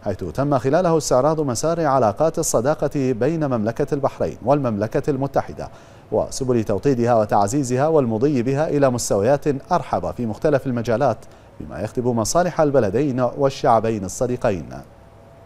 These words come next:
وقد قام معالي الشيخ خالد بن أحمد بن محمد آل خليفة وسعادة الدكتور أندرو موريسون بالتوقيع على البيان المشترك للاجتماع الثاني عشر لفريق العمل البحريني البريطاني المشترك.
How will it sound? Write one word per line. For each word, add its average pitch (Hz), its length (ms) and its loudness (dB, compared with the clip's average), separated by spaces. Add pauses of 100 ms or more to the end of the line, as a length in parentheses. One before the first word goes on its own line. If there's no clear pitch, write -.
(1900)
وقد 135 520 6
قام 220 380 0
معالي 165 260 2
الشيخ 139 240 -2
خالد 147 380 2
بن 139 100 2
أحمد 139 320 -4
بن 127 140 2
محمد 127 340 -2
آل 117 120 4
خليفة 139 400 0
وسعادة 120 560 0
الدكتور 131 500 0
أندرو 131 360 0
موريسون 139 520 0
بالتوقيع 156 540 2
على 127 140 4
البيان 117 340 2
المشترك 131 560 0
للاجتماع 123 520 0
الثاني 131 280 0
عشر 120 380 0
لفريق 127 420 -2
العمل 123 340 2
البحريني 117 640 0
البريطاني 123 600 0
المشترك. - 840 -8